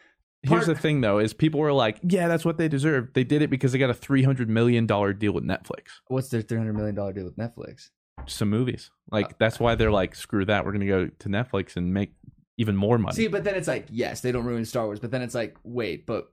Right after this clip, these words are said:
Speaker 2: they ruined Game of Thrones for ruining, not ruining
Speaker 1: Yeah.
Speaker 2: anything, and then it's like,
Speaker 1: Yeah.
Speaker 2: well, now I don't have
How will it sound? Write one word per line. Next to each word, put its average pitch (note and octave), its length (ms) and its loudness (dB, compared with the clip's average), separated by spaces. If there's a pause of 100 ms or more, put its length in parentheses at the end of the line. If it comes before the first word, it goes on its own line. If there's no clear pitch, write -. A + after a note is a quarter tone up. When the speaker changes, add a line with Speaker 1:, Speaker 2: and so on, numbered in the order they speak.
Speaker 2:
they A#2+ 260 0
ruined A#2+ 320 -2
Game A#2+ 180 0
of A2 120 -4
Thrones A2 400 -2
for A2+ 200 -6
ruining, A2 760 -2 (180)
not A#2+ 300 -2
ruining A#2 300 0
Speaker 1:
Yeah. A2 80 0
Speaker 2:
anything, A2 580 -4
and G2 100 -6
then G#2 120 -4
it's G#2+ 120 -4
like, C#3 120 6
Speaker 1:
Yeah. - 180 -2
Speaker 2:
well, A2+ 140 -2
now A2+ 200 -2
I A2 60 -2
don't G#2+ 160 -4
have G#2+ 320 -6